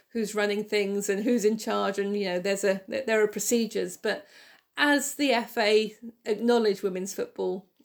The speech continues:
and the authorities around the world started to acknowledge women's football, there were kind of still question marks around who could do what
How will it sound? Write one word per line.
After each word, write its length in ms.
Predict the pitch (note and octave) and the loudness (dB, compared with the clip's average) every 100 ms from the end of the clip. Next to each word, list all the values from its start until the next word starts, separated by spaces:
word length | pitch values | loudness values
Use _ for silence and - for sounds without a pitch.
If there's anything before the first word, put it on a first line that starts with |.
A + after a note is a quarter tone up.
| - | -14
and 160 | - G3+ | -6 -4
the 80 | G3 | -2
authorities 380 | G3+ G#3 G3 G3 | -2 -4 -4 -2
around 240 | G3+ G3+ G3+ | 0 0 0
the 80 | |
world 280 | F#3+ A#3 G#3 | 2 4 2
started 380 | - F#3+ F#3 F3 | -2 -6 -6 -8
to 140 | - | -6
acknowledge 320 | F#3 - F#3 F#3 | -6 -4 -6 -6
women's 260 | F#3 F#3+ | -8 -10
football, 220 | - G#3 | -8 -6
there 180 | F#3+ A#3 | 2 4
were 160 | A3+ A#3+ | 6 6
kind 180 | A#3+ A#3 | 4 -2
of 120 | A3 | -2
still 180 | - G#3 | -2 -2
question 420 | A3+ A3 - G#3+ | -4 -8 -6 -4
marks 300 | G3 G3 A3 | -4 -4 -4
around 220 | G#3+ G3 - - _ - | -4 -4 -10 -20 _ 2
who 120 | D4+ | 2
could 200 | D4 A3 | 2 -2
do 180 | B3 A#3 | 0 0
what 520 | A3 A3+ - - | 2 0 -2 -8